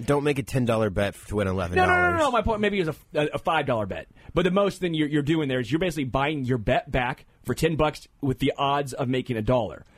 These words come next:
Speaker 1: I get out early at that ten because what happened? Washington started to make a comeback. That, that, that free money starting to go down. That cash out option wasn't gonna be as lucrative. I'm out here trying to make the sure thing happen.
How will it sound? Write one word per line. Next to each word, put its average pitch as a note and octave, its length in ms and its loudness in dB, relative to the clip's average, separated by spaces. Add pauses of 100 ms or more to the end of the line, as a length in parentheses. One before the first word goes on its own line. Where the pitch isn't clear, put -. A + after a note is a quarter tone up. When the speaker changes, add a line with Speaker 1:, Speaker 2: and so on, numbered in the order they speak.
(200)
Speaker 1:
I D#3 160 2
get E3+ 160 0
out C#3 260 0
early D#3 380 0
at B2 200 -4
that A2+ 200 -4
ten C3+ 360 -2 (420)
because D3 440 2 (180)
what D#3+ 200 2
happened? E3 400 0
Washington D#3+ 400 0
started D#3+ 160 0
to D3 60 -6
make D3 160 0
a B2+ 40 -10
comeback. F3 560 0 (840)
That, D3 280 0
that, D3+ 240 -2
that D3+ 240 0 (280)
free F#3+ 180 2
money G#3 340 2 (360)
starting F3 260 2
to D#3 60 0
go E3 80 4
down. E3+ 360 0
That A2 140 -12
cash G3+ 300 2
out F#3 80 -2
option D#3 280 -2
wasn't D#3 200 -2
gonna C#3 100 -2
be C3+ 320 -2 (240)
as C3+ 220 0
lucrative. C3+ 560 -2 (280)
I'm G3+ 200 -2
out G3 120 -2
here D3+ 200 0
trying C#3+ 240 -2
to C#3 60 -2
make C3+ 200 -2
the G#2 60 -12
sure D#3 240 0
thing D#3+ 300 -4
happen. A2 440 -8